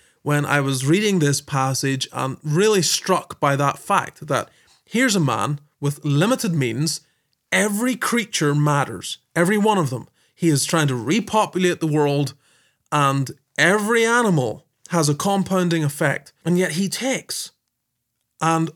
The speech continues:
offers to God before anything else. And it, it shows that even with limited means, even when we have nothing, we present our first fu-, fruits to God. Proverbs three teaches this. And, and we must bring first to God, not after.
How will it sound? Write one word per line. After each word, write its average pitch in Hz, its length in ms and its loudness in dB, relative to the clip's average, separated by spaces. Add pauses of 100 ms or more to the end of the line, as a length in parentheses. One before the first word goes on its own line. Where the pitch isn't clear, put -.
(140)
offers 190 500 0
to 180 160 -4
God 147 480 0
before 202 400 -2
anything 226 360 -4
else. 202 420 -2 (760)
And 170 240 0
it, 180 180 -2
it 180 120 0
shows 214 460 2
that 143 120 -4
even 240 340 0
with 170 200 0
limited 190 480 0
means, 143 420 0
even 175 320 0
when 156 160 0
we 151 100 0
have 139 220 0
nothing, 139 540 0 (600)
we 160 120 0
present 175 380 0
our 165 80 0
first 208 340 -2
fu-, 185 300 -2
fruits 190 300 -2
to 175 100 -2
God. 214 340 -2
Proverbs 175 400 0
three 175 280 -2
teaches - 420 -6
this. - 340 -4 (560)
And, 160 160 -2
and 165 80 0
we 170 80 4
must 175 320 0
bring 190 440 0
first - 440 0
to 190 80 0
God, 139 180 2
not 247 220 0
after. 180 920 -2